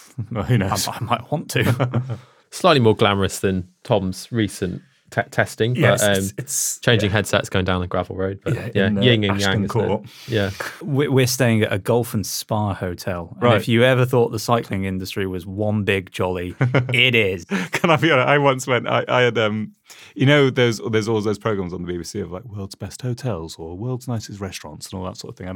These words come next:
Speaker 1: was watching one and they had this hotel in Switzerland where it's, like, really, like, Gucci, like,
Speaker 2: Mm.
Speaker 1: super nice. And, uh, I, uh, I ended up staying there on a, on a launch once.
Speaker 2: Oh, wow.
Speaker 1: And I text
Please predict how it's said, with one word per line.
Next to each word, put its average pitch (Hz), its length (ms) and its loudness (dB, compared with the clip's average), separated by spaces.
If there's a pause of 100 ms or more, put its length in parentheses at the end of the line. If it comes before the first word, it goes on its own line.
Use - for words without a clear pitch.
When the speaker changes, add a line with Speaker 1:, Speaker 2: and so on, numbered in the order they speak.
(120)
Speaker 1:
was 95 120 -2
watching 104 300 -2
one 85 100 -4
and 87 120 -6
they 92 80 -4
had 95 160 -2
this 95 200 -10
hotel 92 380 -4
in 85 160 -12
Switzerland 87 540 -10
where 82 120 -8
it's, - 200 -12
like, - 280 -12 (840)
really, 87 340 -2 (300)
like, - 280 -6
Gucci, - 520 -12 (100)
like, 87 160 -6
Speaker 2:
Mm. 107 60 0
Speaker 1:
super 90 280 -4
nice. 85 400 -12 (1080)
And, 90 220 -8
uh, 90 300 -8 (920)
I, 98 220 -2
uh, 92 420 -4 (840)
I 107 100 0
ended 98 220 0
up - 100 -10
staying 104 300 -4
there 143 120 -4
on 90 100 -4
a, 87 180 -8
on 87 100 -4
a 85 40 -6
launch 90 360 -8
once. - 360 -12 (240)
Speaker 2:
Oh, 143 100 0
wow. 113 380 -2 (220)
Speaker 1:
And 101 160 -2
I 95 160 0
text - 540 -4